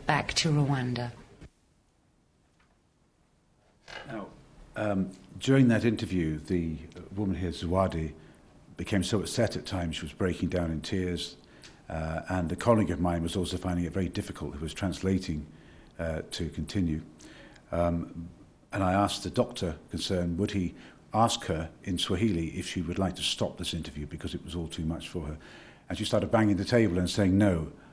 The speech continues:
Speaker 2: no, I want to be heard. This is what happened to me. I want people to know." And she said, "You said earlier you wouldn't use my name or photograph. You use this,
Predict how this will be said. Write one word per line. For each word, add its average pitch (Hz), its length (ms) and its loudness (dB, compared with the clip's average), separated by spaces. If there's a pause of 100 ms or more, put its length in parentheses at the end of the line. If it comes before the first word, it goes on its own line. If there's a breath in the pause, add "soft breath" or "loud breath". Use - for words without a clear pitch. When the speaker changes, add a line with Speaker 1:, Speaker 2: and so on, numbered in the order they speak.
(200 loud breath)
Speaker 2:
no, 90 400 2
I 95 180 0
want 92 440 -2
to - 80 -8
be 92 120 0
heard. 80 440 0
This - 300 0
is - 340 -4
what 95 180 -2
happened 87 440 -2
to 90 80 -2
me. 76 220 -2
I 92 80 0
want 92 220 0
people 95 280 -2
to 92 140 -4
know." 82 360 0 (840 loud breath)
And 87 340 0 (280)
she - 160 -6
said, 87 240 2
"You 95 80 2
said 110 220 4
earlier 104 360 6
you 90 160 4
wouldn't 95 220 0
use 98 260 2
my 95 180 2
name 92 280 2
or 85 80 -2
photograph. 85 480 -2 (100)
You 117 100 6
use 113 500 6 (100)
this, - 300 -2